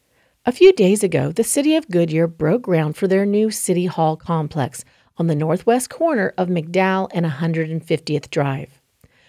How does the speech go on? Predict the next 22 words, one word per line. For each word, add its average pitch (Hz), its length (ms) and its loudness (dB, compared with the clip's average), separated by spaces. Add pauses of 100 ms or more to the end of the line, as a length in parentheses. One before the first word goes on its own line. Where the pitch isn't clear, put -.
(180)
The 254 80 -4
complex 330 680 -2
will 214 100 0
contain 180 480 -4
a 165 120 -2
new 190 320 2
multi-story 180 720 0
City 185 240 -2
Hall, 156 420 -4 (500)
a 170 80 4
new 190 220 6
two-story 214 640 -2
library, 175 680 0 (400)
a 175 80 0
two-acre 233 540 2
park, 190 480 -4 (560)
and 214 180 4
ten 320 280 0
thousand 254 380 0
square 190 280 2
feet 156 380 -4
of 143 160 -4